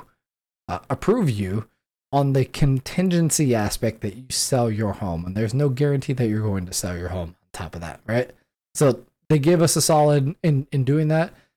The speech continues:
Uh, unfortunately, we were unable to find a home before we moved out of our home, so we ended up putting all of our stuff into storage. And then, um, the tough part of that,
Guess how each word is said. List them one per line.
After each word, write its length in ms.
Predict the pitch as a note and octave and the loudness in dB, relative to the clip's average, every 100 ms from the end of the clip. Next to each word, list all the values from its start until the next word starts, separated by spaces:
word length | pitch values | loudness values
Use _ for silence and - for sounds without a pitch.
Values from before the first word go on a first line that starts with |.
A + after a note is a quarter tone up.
| _ _ | _ _
Uh, 200 | G#2+ G2+ - - | 0 0 -2 -6
unfortunately, 960 | C3+ - F3+ F#3 E3 E3 D#3 C#3+ C3 - _ _ _ _ _ _ | -6 2 2 4 2 2 2 2 0 -4 _ _ _ _ _ _
we 120 | D3+ D3+ | 4 6
were 120 | D3 | 6
unable 320 | C#3+ C3+ C#3+ | 4 4 2
to 100 | C3+ | 2
find 540 | - C3+ C#3 D3 C#3+ - | 0 0 2 2 0 0
a 100 | C3+ | 0
home 340 | A2 C#3+ D3 C3 | 2 2 2 2
before 440 | B2+ - D3 C#3+ | 0 2 2 4
we 180 | C3+ C#3 | 4 2
moved 300 | C3 A#2+ A2 - | 2 0 -4 -10
out 180 | G#2+ D3+ | -2 2
of 160 | F3 E3 | 2 2
our 200 | F3 F3 | 2 2
home, 380 | F#3 G3 G3+ G3 | 2 2 2 0
so 200 | - B2 | 0 2
we 200 | C3+ C#3 | 4 4
ended 220 | B2+ B2 | 2 2
up 140 | A2 | 0
putting 260 | C3+ A#2 G#2+ | 0 0 0
all 180 | G2+ G#2+ | -2 -2
of 80 | |
our 80 | G2 | -2
stuff 300 | - - D#2+ | -4 -6 -12
into 240 | C2+ D#2 - | -14 -10 -6
storage. 760 | - C#3+ C#3+ C#3 B2+ B2 - _ _ _ _ | -2 0 2 2 0 -4 -12 _ _ _ _
And 200 | A2+ F#2+ | -2 0
then, 300 | F#2+ F#2 F2 - _ _ | 0 -2 -4 -8 _ _
um, 400 | G2+ F#2 F2 F2 - _ _ _ _ | -2 0 -2 -4 -10 _ _ _ _
the 240 | C#3 C3 G#2 | 0 0 0
tough 320 | - C#3 - | -2 -4 -4
part 300 | - A#2+ F#2 | -4 -4 -4
of 240 | - A2 G2 | -4 -6 -4
that, 220 | F2+ | -4